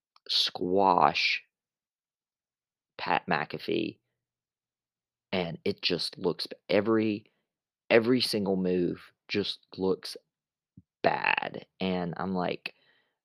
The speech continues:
"Okay, if, if I introduced a person who doesn't like wrestling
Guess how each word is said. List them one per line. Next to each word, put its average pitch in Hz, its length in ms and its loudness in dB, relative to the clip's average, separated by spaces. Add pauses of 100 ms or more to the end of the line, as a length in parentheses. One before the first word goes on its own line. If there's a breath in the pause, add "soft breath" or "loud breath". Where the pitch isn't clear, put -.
"Okay, 82 440 2
if, - 220 -4 (640)
if - 160 -4
I 160 200 6
introduced 92 680 0 (140)
a 87 80 -6
person 85 640 0
who 117 80 -6
doesn't 113 380 -2
like 95 180 -2
wrestling - 600 -4